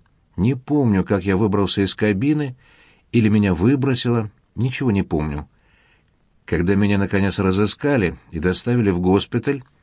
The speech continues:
врачи развели руками и сказали, что я, скорее всего, не буду ходить, при условии, что вообще выживу.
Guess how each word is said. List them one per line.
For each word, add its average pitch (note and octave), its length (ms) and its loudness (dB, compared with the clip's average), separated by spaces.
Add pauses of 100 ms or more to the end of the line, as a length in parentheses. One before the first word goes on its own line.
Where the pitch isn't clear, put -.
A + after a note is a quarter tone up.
(280)
врачи E2+ 440 -2
развели C3 340 0
руками C#3+ 420 0
и - 20 -2
сказали, B2+ 600 -2 (380)
что - 240 -4
я, D#3+ 160 2
скорее B2+ 340 0
всего, C3+ 440 0 (140)
не C3 120 0
буду C#3+ 280 0
ходить, B2 500 -4 (460)
при E2 160 -2
условии, F2+ 380 0
что F#2 200 -4
вообще B2+ 300 -2
выживу. D#2 500 0